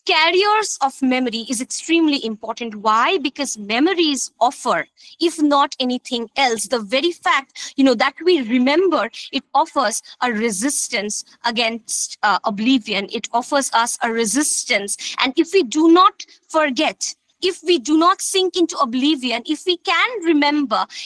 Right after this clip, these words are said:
it, uh, enables us to resist through our micro narratives, the meta narratives that, uh, you know, the hegemonic forces are always trying to impose upon us,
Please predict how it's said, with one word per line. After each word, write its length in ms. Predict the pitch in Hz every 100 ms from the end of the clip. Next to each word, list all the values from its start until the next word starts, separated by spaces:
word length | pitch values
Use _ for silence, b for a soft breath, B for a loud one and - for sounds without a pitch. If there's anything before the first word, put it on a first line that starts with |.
| B
it, 360 | - 359 - - _ _ _ _ -
uh, 160 | 247 240 _ _ _ _ _
enables 720 | 349 359 370 415 440 508 -
us 300 | 294 262 - - B -
to 120 | 381
resist 840 | 240 269 254 277 427 _ - - _ _
through 180 | 392 453
our 200 | 359 359
micro 380 | 311 294 - 311
narratives, 720 | 262 240 247 254 240 - -
the 140 | 208 262
meta 320 | 247 269 330
narratives 720 | 294 277 277 - 294 269 -
that, 400 | - 247 262 - - B
uh, 80 | -
you 120 | 226
know, 120 | 240 214
the 80 |
hegemonic 580 | 233 - 269 339 330 302
forces 480 | - 277 254 254 226
are 180 | - 240 -
always 580 | 269 320 349 302 254 -
trying 420 | - 240 214 220
to 240 | - 208
impose 480 | 220 220 - 214 220 -
upon 340 | 214 208 208 -
us, 300 | 240 220